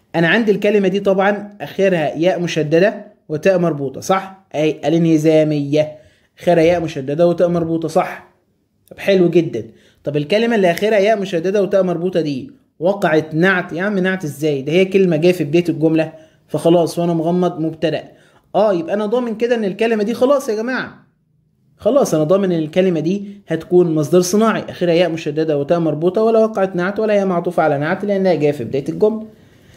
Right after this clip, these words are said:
طب هنا بقى بنقول لك إيه؟ يسعى الأعداء يائسين إلى بث المشاعر. المشاعر هنا طبعًا مضاف إليه مجرور بالكسرة،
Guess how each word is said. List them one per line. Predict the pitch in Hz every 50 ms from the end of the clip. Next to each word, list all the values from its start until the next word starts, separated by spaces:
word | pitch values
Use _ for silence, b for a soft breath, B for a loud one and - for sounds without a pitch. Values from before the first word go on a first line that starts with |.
| b b b b b
طب | - 127 123
هنا | 147 170 190
بقى | 185 202 202 196
بنقول | 185 180 190 190
لك | 190 180 - -
إيه؟ | 147 151 151 151 147 - - _ _ _
يسعى | - 143 170 196 202 202 214 165 165 151
الأعداء | - 151 147 147 143 139 151 143 - -
يائسين | 147 160 165 151 123 156 151 - 185 165 151 139
إلى | 127 - 143 143 143 143
بث | 143 180 202 202 202 202 - -
المشاعر. | 170 165 156 147 143 143 147 165 190 190 196 - 180 175 175 175 180 170 165 185 196 196 - - - _ _ _ _ _ _ _ _ _ _ _
المشاعر | - 147 143 - 175 170 165
هنا | 165 165 165
طبعًا | 160 165 156 156
مضاف | 156 151 147 147 165 165 -
إليه | 120 147 156 160
مجرور | 151 135 139 143 143
بالكسرة، | 139 135 - 151 147 - 180 190 220 - -